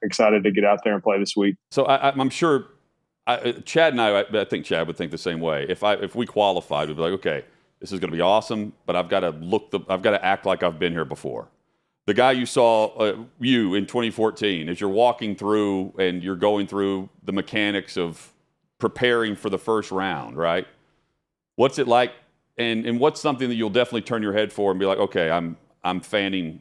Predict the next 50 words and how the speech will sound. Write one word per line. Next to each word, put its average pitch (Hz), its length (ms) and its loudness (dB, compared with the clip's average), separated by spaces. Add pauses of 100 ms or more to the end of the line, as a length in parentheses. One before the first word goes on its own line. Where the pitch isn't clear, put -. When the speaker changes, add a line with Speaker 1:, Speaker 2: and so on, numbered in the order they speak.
Speaker 2:
I'm 98 140 -2
fanning 110 340 0
out 98 160 0
on 87 120 -4
this. 78 260 -6
I'm 87 100 -2
not 92 260 -2
just 85 240 -8
participating 85 680 -6
in 78 80 -6
a 78 60 -6
random 80 340 -6
tournament." 71 400 -8 (1160)
Speaker 1:
<laughs> - 0 -
I - 1080 -2
think 156 300 4
it, 139 340 0
it, - 260 -8
I 123 80 2
mean, 127 440 2 (920)
it's - 280 0 (640)
probably 143 200 6
the 131 60 6
most 127 240 4
well-known 123 400 4
golf 110 260 2
course 110 380 -2
on 107 120 -2
planet 107 340 0
Earth. 107 340 2
I 110 60 -4
mean, 107 340 0 (120)
you 117 180 4
can 110 100 2
make 101 140 4
an 104 60 4
argument, 101 380 4
whatever, 104 320 4
but, 101 220 0 (420)
uh, 110 40 2
I 104 360 6
played 120 360 4
on 110 160 2
Sunday 117 340 0
afternoon 107 400 -2
with 98 120 -6
Taylor 107 280 2
Moore, 104 300 4
who's 104 260 4
a 95 220 2